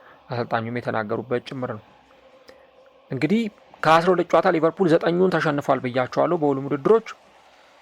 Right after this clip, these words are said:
እና ይሄ ደግሞ ምናልባትም ከአስራ ዘጠኝ ሃምሳ ሦስት፣ እ፣ ኖቬምበር ወር ጀምሮ እስከ ጃንዋሪ አስራ ዘጠኝ ሃምሳ አራት ድረስ ሊቨርፑል ዘጠኝ ጨዋታዎች የተሸነፈበትን ታሪክ የሚያስታውስ ነው። ይህም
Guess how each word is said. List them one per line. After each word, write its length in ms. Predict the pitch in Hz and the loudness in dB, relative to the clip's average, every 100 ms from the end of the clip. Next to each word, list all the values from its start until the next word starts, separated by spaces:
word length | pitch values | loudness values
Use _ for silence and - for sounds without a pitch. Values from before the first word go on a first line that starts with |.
| _ _ - | _ _ -6
እና 160 | 143 165 226 - _ - | 0 2 2 -2 _ -4
ይሄ 140 | 160 190 190 | 0 2 4
ደግሞ 220 | 175 190 | 4 2
ምናልባትም 500 | 196 170 156 160 220 226 - - - | 2 2 2 0 -2 -6 -12 -20 -10
ከአስራ 240 | - 151 156 | 0 2 2
ዘጠኝ 240 | 156 170 180 | 2 -2 -4
ሃምሳ 280 | 160 147 143 135 | -2 -4 -2 -4
ሦስት፣ 280 | 143 127 - - _ _ - | -2 -6 -10 -20 _ _ -4
እ፣ 80 | 120 110 104 | -2 -2 -2
ኖቬምበር 460 | 120 143 147 123 117 | 0 2 2 0 -2
ወር 180 | 110 110 | -4 -4
ጀምሮ 280 | 120 139 214 | -4 2 2
እስከ 260 | - - | 2 -4
ጃንዋሪ 400 | 123 139 165 202 226 226 - - - - - | 0 2 4 4 4 -4 -8 -20 -20 -12 2
አስራ 200 | 180 220 | 4 6
ዘጠኝ 240 | 202 196 | 2 2
ሃምሳ 200 | 196 190 190 | 0 2 0
አራት 180 | 175 | 0
ድረስ 240 | - 214 220 | -2 0 -2
ሊቨርፑል 440 | 160 165 160 - 180 | 0 -2 0 0 2
ዘጠኝ 200 | 170 180 | 2 2
ጨዋታዎች 340 | 156 160 143 | 0 0 -2
የተሸነፈበትን 720 | 151 143 143 135 131 131 147 143 | -2 -2 -2 -2 -2 -2 -4 -2
ታሪክ 300 | 135 131 - | -2 -2 -6
የሚያስታውስ 540 | 120 120 - 110 107 | -4 -4 -2 -4 -4
ነው። 100 | 113 | -2
ይህም 200 | 135 180 | 0 0